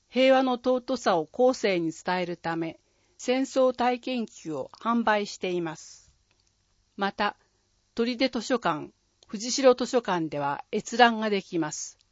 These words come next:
価格、第一集四百円、第二、第三集、各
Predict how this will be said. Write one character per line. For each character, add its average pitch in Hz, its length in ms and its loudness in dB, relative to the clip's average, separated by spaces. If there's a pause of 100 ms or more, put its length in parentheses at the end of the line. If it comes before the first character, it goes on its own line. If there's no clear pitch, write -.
(760)
価 220 140 -2
格、 226 440 -2 (440)
第 240 300 4
一 214 220 -6
集 147 540 -6 (220)
四 220 220 0
百 214 340 -2
円、 147 300 -4 (480)
第 254 280 4
二、 180 220 -4 (100)
第 233 200 0
三 240 300 -4
集、 143 420 -10 (440)
各 240 380 -4